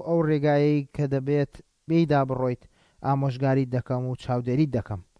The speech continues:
با ئێمە پەلە نەکەین لە ڕابەرایەتی خدا لە ژیانمان پەلە نەکەین، بەڵکو چاوەڕێی خدا بین و فێرکردنەکانی و ئامۆژگاریەکانی. با نوێژ بکەین،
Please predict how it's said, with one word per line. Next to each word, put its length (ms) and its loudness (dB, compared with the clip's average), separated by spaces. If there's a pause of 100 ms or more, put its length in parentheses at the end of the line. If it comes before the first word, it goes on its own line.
(140)
با 100 2
ئێمە 240 4
پەلە 300 4
نەکەین 400 0
لە 80 0
ڕابەرایەتی 580 2
خدا 320 -2
لە 120 -2
ژیانمان 600 -4
پەلە 300 -4
نەکەین، 420 -4 (640)
بەڵکو 300 -4
چاوەڕێی 600 -4
خدا 280 -6
بین 200 -6
و 80 -6
فێرکردنەکانی 800 -6
و 80 -10
ئامۆژگاریەکانی. 960 -6 (320)
با 220 2 (180)
نوێژ 320 2
بکەین، 300 0